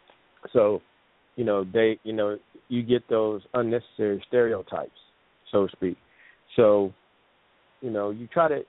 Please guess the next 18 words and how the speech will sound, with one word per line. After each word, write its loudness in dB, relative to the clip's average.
you -14
know, -8
sometimes, -6
you -10
know, -4
you -18
know, 4
you 0
want, 4
you're -2
single -2
for 0
a -2
reason -2
because 0
you -2
want -2
to 0